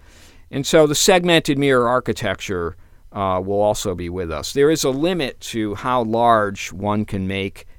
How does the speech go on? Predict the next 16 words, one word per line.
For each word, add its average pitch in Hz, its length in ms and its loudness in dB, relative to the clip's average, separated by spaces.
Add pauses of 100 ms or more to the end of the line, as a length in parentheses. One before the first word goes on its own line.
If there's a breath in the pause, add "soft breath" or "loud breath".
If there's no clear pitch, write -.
(140 soft breath)
a 90 420 -4
monolithic, 98 960 -4 (180)
uh, 82 540 -4
mirror, 82 640 -6 (360 soft breath)
uh, 82 240 -6
for 80 180 -12
space 90 340 -8
flight. 67 360 -10 (580 soft breath)
And, 92 640 -8
uh, 92 220 -4
the 90 80 -12
segmented 123 640 -2
mirror 98 240 -2
architecture 92 720 -8
really, 87 600 -8
uh, 80 420 -8